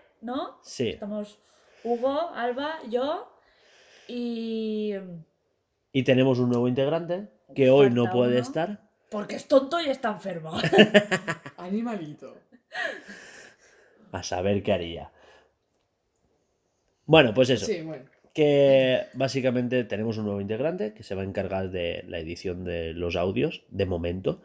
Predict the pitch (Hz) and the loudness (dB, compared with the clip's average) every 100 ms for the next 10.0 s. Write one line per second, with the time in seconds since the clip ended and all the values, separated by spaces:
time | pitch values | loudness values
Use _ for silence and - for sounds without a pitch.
0 | - - - - _ 131 117 107 107 110 | -20 -20 -20 -20 _ 2 2 2 0 -2
1 | - 104 104 127 131 104 98 101 98 95 | 0 2 4 2 0 -2 -2 -6 -4 -2
2 | 92 87 85 98 107 95 90 90 90 95 | -2 -2 -2 -2 -4 -4 -6 -8 -6 -4
3 | 92 85 92 85 85 80 90 85 82 - | -4 -4 -4 -4 -6 -6 -6 -4 -4 0
4 | 113 139 165 185 _ _ _ _ _ _ | 0 2 -2 -6 _ _ _ _ _ _
5 | - _ _ 131 107 95 90 85 85 82 | -20 _ _ -2 0 0 -4 -6 -6 -8
6 | - _ - 110 113 107 110 107 107 101 | -16 _ -16 -8 -4 0 0 0 -2 -2
7 | 107 104 104 101 104 107 107 92 87 92 | 0 2 0 -2 -6 -4 -4 -4 -6 -6
8 | - 95 98 - 95 92 90 90 87 87 | -6 -6 -8 -6 -6 -4 -4 -4 -6 -6
9 | 90 101 107 98 98 98 98 95 95 | -4 -2 -2 -2 -4 -8 -10 -8 -8